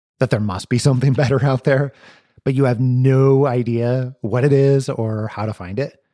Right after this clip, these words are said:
It's not easy for driven, hardworking, successful people to convince themselves to change careers. They're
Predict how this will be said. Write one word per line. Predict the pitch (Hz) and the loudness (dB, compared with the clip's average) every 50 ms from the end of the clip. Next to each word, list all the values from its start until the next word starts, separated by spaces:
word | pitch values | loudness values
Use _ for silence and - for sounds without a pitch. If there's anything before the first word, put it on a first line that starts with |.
| _ _ _ _ _ _ _ _ | _ _ _ _ _ _ _ _
It's | - - | -4 -2
not | - 247 269 269 | -2 -2 0 0
easy | 226 214 170 151 | 0 2 2 0
for | - - 135 | 0 0 -2
driven, | 120 98 - 113 131 147 165 180 185 185 185 180 165 | -4 -4 -2 0 2 2 2 0 0 -2 -2 -2 -4
hardworking, | 151 - - 117 123 117 120 120 113 - 123 | -6 -4 -4 -4 -2 -2 -2 -2 -2 -2 -2
successful | 113 - 110 - - 110 98 - 110 101 | -2 -4 -4 -4 -4 -4 -4 -4 -6 -6
people | - 113 - 110 | -6 -6 -6 -6
to | 101 - | -6 -4
convince | - 127 117 107 - 208 220 208 - - | -2 -2 -2 -2 -2 0 0 -2 -2 -2
themselves | 135 127 123 - - 110 98 92 95 92 - - | -2 -2 -2 -2 -2 -2 -2 -2 -4 -6 -6 -8
to | - 110 | -8 -8
change | - - - 117 113 110 107 98 - | -6 -4 -2 -2 0 0 -2 -4 -6
careers. | - 92 82 71 - - 95 - - - _ - - - - _ | -6 -8 -6 -6 -8 -10 -12 -14 -16 -20 _ -20 -20 -20 -14 _
They're | 139 113 110 131 120 117 117 120 | -4 0 0 2 2 2 0 -2